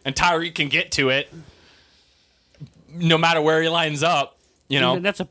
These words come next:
Speaker 2: and that's a big chunk of what makes
Speaker 1: Can
Speaker 2: him
Speaker 1: I
Speaker 2: so
Speaker 1: just,
Speaker 2: good.
Speaker 1: and the thing about Odell, <sighs> I've talked a lot of trash about Odell on this show, even before he was a Brown.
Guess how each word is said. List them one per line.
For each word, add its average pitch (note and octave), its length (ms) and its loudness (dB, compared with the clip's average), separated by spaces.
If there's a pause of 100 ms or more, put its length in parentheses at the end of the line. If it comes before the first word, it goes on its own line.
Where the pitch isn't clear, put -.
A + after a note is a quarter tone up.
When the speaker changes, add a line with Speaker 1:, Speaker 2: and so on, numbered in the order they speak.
(120)
Speaker 2:
and F3 160 -2
that's G#3+ 140 -2
a G#3+ 60 0
big F3 380 -4
chunk F#3+ 380 -2
of C#3+ 160 -8
what D3 140 0
makes D3 200 -4
Speaker 1:
Can B3+ 120 2
Speaker 2:
him D#4 40 4
Speaker 1:
I F4+ 60 2
Speaker 2:
so F4+ 60 2
Speaker 1:
just, - 160 0
Speaker 2:
good. D#3+ 340 0
Speaker 1:
and D4+ 100 0
the D#4+ 80 0
thing F4 160 2
about E4 260 0
Odell, C#3 560 0 (1500)
<sighs> - 80 -10 (1600)
I've E3 80 0
talked B3+ 220 -2
a F3 40 -2
lot C3 200 0
of A#2 60 -6
trash B2 340 0
about C3 160 2
Odell C3 260 0
on C3 120 -2
this C3 100 -4
show, C#3 260 0
even A2+ 220 -4
before G#2+ 260 -2
he A2 60 0
was G#2+ 160 2
a G2 40 0
Brown. G#2 340 2